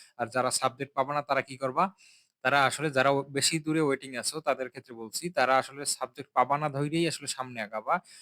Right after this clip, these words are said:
অ্যা, তো তোমরা যারা ফার্স্ট টাইম এর ছিলা তারা সেকেন্ড টাইম এর জন্য প্রস্তুতি নিবা, ঠিক আছে? তারা সেকেন্ড টাইম এর জন্য প্রস্তুতি নিতে পারো। অ্যা, বা প্রাইভেট বা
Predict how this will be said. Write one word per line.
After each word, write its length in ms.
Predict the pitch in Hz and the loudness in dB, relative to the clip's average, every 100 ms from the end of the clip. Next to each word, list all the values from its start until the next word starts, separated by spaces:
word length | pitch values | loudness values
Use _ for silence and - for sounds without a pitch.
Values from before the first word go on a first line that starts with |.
| - | -16
অ্যা, 140 | - 117 | -10 -8
তো 100 | 123 | -6
তোমরা 280 | 135 143 151 | -4 0 2
যারা 240 | 143 147 | 4 2
ফার্স্ট 240 | 135 127 - | 2 0 -2
টাইম 140 | 147 147 | -6 -4
এর 80 | |
ছিলা 240 | - 165 202 202 | -4 0 -2 -2
তারা 220 | 120 120 127 127 | -2 0 0 0
সেকেন্ড 300 | - 139 135 | -6 -6 -4
টাইম 140 | 139 | -4
এর 100 | 139 | -4
জন্য 200 | 127 131 151 208 _ _ _ _ _ _ _ _ _ _ - | -6 -6 -4 -6 _ _ _ _ _ _ _ _ _ _ -2
প্রস্তুতি 420 | 147 - 135 113 | 0 2 -2 -4
নিবা, 240 | 107 110 - _ _ | -6 -8 -14 _ _
ঠিক 160 | _ 165 | _ -4
আছে? 180 | 175 113 - - | -4 -4 -8 -4
তারা 160 | 120 | -2
সেকেন্ড 340 | 127 - 135 131 | -2 -4 -6 -2
টাইম 140 | 135 135 | -2 -2
এর 80 | 127 | -6
জন্য 160 | 131 127 | -8 -10
প্রস্তুতি 420 | 131 - - - | -12 -12 -16 -18
নিতে 220 | 117 107 | -18 -12
পারো। 180 | 110 110 170 _ - _ | -6 -6 -6 _ -20 _
অ্যা, 80 | 113 | -2
বা 160 | 110 113 110 - - | 2 4 4 0 0
প্রাইভেট 380 | 143 123 120 117 | 2 2 0 -6
বা 140 | 117 | 0